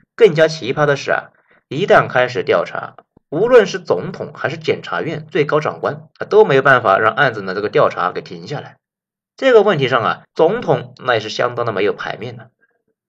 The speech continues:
那么问题就来了，棒子检察院这么逆天的玩意儿哪来的呢？答案那就是美国人搞的。而且呢，不止这个，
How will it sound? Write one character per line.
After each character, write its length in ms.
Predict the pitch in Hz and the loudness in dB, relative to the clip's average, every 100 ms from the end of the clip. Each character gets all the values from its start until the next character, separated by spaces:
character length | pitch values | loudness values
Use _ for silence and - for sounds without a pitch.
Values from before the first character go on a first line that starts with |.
| _ _ - | _ _ -6
那 60 | |
么 140 | 226 226 | 0 4
问 100 | 226 | 4
题 120 | 180 | 2
就 100 | 165 | 0
来 160 | 110 85 | -2 -4
了， 220 | 82 _ _ _ _ _ _ _ | -10 _ _ _ _ _ _ _
棒 240 | 294 233 190 | 0 0 -2
子 80 | 175 | -2
检 240 | 147 92 | 0 0
察 180 | - 82 | -4 -8
院 340 | 120 90 - _ _ | -6 -8 -10 _ _
这 120 | 185 | -6
么 80 | 147 | -4
逆 160 | 175 | -6
天 160 | - 156 | -2 -2
的 60 | 143 | -2
玩 180 | 85 | -4
意 40 | 120 | -2
儿 300 | 110 - - _ | -4 -4 -12 _
哪 220 | 110 92 | -4 -4
来 180 | 60 64 | -4 -6
的 100 | 123 | -8
呢？ 220 | 113 - _ _ _ _ _ _ _ _ _ _ _ | -8 -16 _ _ _ _ _ _ _ _ _ _ _
答 100 | - | 0
案 460 | 104 120 185 151 - _ - | 4 6 4 -2 -10 _ -8
那 160 | 98 | -4
就 120 | 98 | -4
是 420 | 95 95 85 82 _ | -4 -4 -6 -8 _
美 260 | - 113 90 | -2 0 0
国 120 | - | 0
人 160 | 131 147 | 0 -2
搞 120 | - | -8
的。 200 | - - _ _ _ _ _ _ - | -12 -18 _ _ _ _ _ _ 0
而 140 | 170 | 2
且 100 | 170 | 2
呢， 340 | 107 95 - _ _ | 0 0 -2 _ _
不 140 | - | 0
止 80 | 185 | 0
这 180 | - 117 | -2 -4
个， 200 | - - | -6 -14